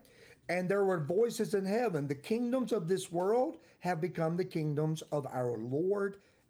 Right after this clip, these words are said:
and of his Christ. He shall reign forever and ever." And the twenty-four elders who sat before God on their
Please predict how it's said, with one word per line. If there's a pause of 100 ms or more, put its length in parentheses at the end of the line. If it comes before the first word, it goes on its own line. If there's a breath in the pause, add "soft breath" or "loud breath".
(100)
and
of
his
Christ. (320 loud breath)
He
shall
reign
forever
and (500 soft breath)
ever."
And
the
twenty-four
elders
who
sat (220 loud breath)
before
God
on
their